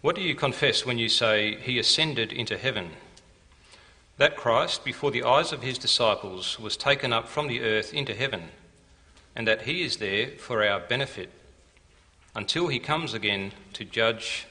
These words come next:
the living and the dead. Is Christ then not with us until the end of the world, as he has promised us? Christ is true man and true God.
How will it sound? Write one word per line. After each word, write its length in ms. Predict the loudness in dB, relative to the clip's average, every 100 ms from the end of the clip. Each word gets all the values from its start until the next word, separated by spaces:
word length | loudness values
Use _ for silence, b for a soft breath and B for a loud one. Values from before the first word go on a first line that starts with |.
| -10
the 140 | -6
living 420 | -4 -2 -4 -4
and 140 | -8 -6
the 40 |
dead. 280 | -2 -2 -4 -18 -20 _ _ -20 -20 _ _ _ _ _ B B B B B B B
Is 120 | -4
Christ 340 | 6 6 6
then 120 | 2 2
not 200 | 0 0
with 100 | 2
us 200 | 4 2
until 300 | -2 -4 -4
the 140 | 0
end 200 | 0 -2
of 100 | -6
the 60 | -8
world, 400 | -2 -2 -2 -12 -18 -6
as 340 | -4 -2 -2
he 120 | -2
has 140 | -4 -4
promised 420 | -4 -4 -4 -4
us? 360 | -2 -2 -2 -4 -20 _ _ _ _ _ _ _ _ _ _ B B B B B
Christ 420 | 0 6 6 4 -2
is 160 | -6
true 240 | 0 0 2
man 260 | 2 2
and 120 | 0
true 240 | -4 -4 0
God. 340 | 2 4 2